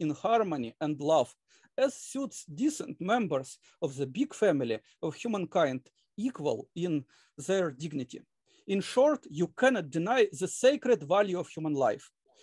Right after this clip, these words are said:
You must affirm, not deny, peace. In the end, peace denial leads to insanity,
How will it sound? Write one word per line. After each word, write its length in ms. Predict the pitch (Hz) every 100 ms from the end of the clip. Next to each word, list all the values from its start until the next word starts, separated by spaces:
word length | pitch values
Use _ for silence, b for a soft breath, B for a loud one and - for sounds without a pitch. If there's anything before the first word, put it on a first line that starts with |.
| b -
You 240 | 139 208
must 480 | 185 190 247 - -
affirm, 580 | 185 - 233 262 147 127 _ _
not 280 | 165 226 135
deny, 400 | 165 165 151 123 _ _ _ _
peace. 400 | 165 156 - - _ b b b -
In 140 | 180
the 220 | 165 - -
end, 320 | 311 311 - _ b _
peace 260 | 254 285 160
denial 460 | 185 220 285 254 208
leads 340 | 185 208 -
to 120 | -
insanity, 800 | 147 135 - 254 262 233 220 202